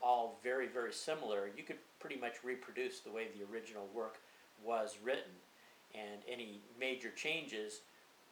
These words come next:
of any one particular section would show up as being very different than all the rest of the different copies. So just using regular document forensics and tracing down the different copies of the different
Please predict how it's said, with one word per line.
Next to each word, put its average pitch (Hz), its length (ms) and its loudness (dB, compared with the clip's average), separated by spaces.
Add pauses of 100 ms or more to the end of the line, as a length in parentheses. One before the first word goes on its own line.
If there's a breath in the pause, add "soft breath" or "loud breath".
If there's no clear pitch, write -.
(200)
of 113 180 2
any 117 240 -4
one 123 300 2
particular 104 420 -4
section - 460 2 (120)
would 110 140 -6
show 123 260 4
up 127 220 8
as 104 80 -6
being 110 320 -8
very 120 180 0
different 107 400 -4
than 107 160 -4
all 110 220 4
the 107 80 -4
rest 107 240 -2
of - 60 -18
the 101 120 -10
different 104 320 -6
copies. 87 460 0 (400 loud breath)
So - 180 -6
just 135 240 -2
using 123 360 -4 (180)
regular 113 480 0 (400 loud breath)
document 120 480 4
forensics 131 800 0
and 104 120 -8
tracing 117 440 -2
down 117 320 2
the 101 60 -10
different 110 380 -6
copies 113 520 2 (140)
of 127 320 8
the 123 60 -10
different 113 420 -4